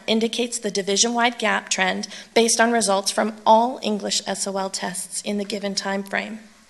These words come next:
This includes the elementary, middle, and end of course English S O L tests, and provides an overall picture of the work that we are doing as an entire division.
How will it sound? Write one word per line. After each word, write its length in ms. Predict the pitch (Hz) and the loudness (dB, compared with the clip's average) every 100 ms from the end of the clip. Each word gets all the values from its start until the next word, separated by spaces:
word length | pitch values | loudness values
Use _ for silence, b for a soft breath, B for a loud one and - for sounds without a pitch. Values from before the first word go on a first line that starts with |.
| B B B - | B B B -8
This 200 | 214 214 | -4 -2
includes 380 | 240 220 202 202 | -2 -4 -4 -4
the 140 | 226 220 | -8 -4
elementary, 720 | 202 214 202 202 208 208 220 208 | -2 0 0 0 -2 -6 -8 -4
middle, 420 | 202 190 190 196 B B B | -2 0 -2 -4 B B B
and 300 | 214 208 220 196 | 0 2 0 -2
end 160 | 196 | -2
of 100 | 196 | -4
course 360 | - 196 180 - | -4 -4 -2 -4
English 340 | 185 180 180 - | -6 -4 -2 -2
S 180 | 180 180 | -2 -6
O 80 | 180 | -4
L 140 | 185 | -4
tests, 540 | 180 180 185 - - - B B - | -4 -6 -8 -8 -8 -12 B B -2
and 140 | 233 | 0
provides 400 | 247 240 247 - | 4 6 6 4
an 80 | 254 | 2
overall 420 | 226 254 285 277 277 | 4 4 4 2 0
picture 540 | 269 247 - 196 180 | -2 2 2 2 -4
of 140 | 202 196 | -6 -4
the 80 | 208 | 0
work 300 | 214 226 - | 0 0 -2
that 140 | - | -6
we 160 | 214 226 | -2 -2
are 80 | |
doing 400 | 233 208 202 190 196 | -2 -4 -4 -6 -8
as 160 | 190 | -8
an 60 | 185 | -6
entire 560 | 185 180 - 202 180 185 | -8 -10 -6 -4 -4 -6
division. 580 | 190 185 - 185 196 | -12 -6 -4 -4 -8